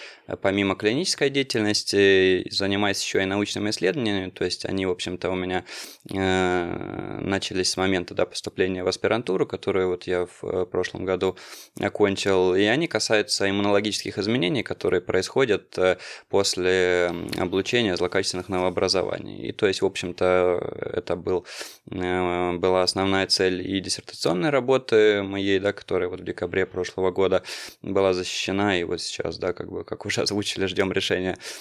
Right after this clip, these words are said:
э, вака. И, соответственно, по вот этой теме продолжаются дальнейшие исследования, да, то есть те, которые, ну, само собой, не вошли в диссертацию, и сейчас мы с руководителями дальше это не бросаем, ну и пытаемся дальше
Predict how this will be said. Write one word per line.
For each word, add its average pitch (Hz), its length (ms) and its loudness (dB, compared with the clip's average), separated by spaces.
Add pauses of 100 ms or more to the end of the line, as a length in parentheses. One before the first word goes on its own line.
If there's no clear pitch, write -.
(300)
э, 92 400 2
вака. 92 420 0
И, 87 380 -2
соответственно, 113 600 2
по 98 340 4
вот 92 140 2
этой 95 220 4
теме 139 300 0
продолжаются 90 640 2
дальнейшие 92 460 0
исследования, 107 560 0
да, 98 160 0
то - 140 -6
есть - 160 -4
те, 87 80 0
которые, - 540 -8
ну, 87 240 -10
само 87 280 -6
собой, 90 300 -2
не 90 100 -2
вошли 90 240 -2
в 92 60 -8
диссертацию, 90 640 -2
и 87 40 -6
сейчас - 420 0
мы 90 220 -4 (380)
с - 120 -4
руководителями 95 640 0
дальше 92 400 0
это 87 720 0
не 92 100 0
бросаем, 95 640 0
ну 95 140 -6
и 92 360 -6 (240)
пытаемся 104 540 0
дальше 95 600 -4